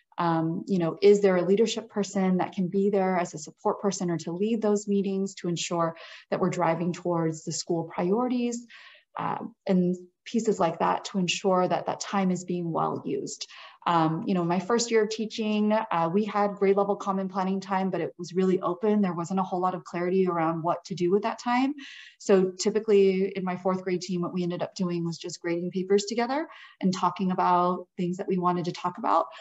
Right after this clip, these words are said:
I don't know that that's really what the district or the principal set that time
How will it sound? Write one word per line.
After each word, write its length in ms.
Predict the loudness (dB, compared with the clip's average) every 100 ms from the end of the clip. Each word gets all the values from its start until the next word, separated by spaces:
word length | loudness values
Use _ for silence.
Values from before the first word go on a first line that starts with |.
| -20 -20 _ -2
I 240 | 2 2
don't 280 | 4 4 4
know 120 | 2
that 160 | 2 2
that's 300 | 0 -4 -2
really 240 | 0 0
what 180 | 0 -2
the 80 | -4
district 420 | -6 -2 -4 -2
or 60 | -2
the 80 | -2
principal 840 | -2 -4 0 2 4 2 0 -4 _ _ -20 _ _
set 300 | -2 0 0
that 160 | -4
time 320 | -2 0 2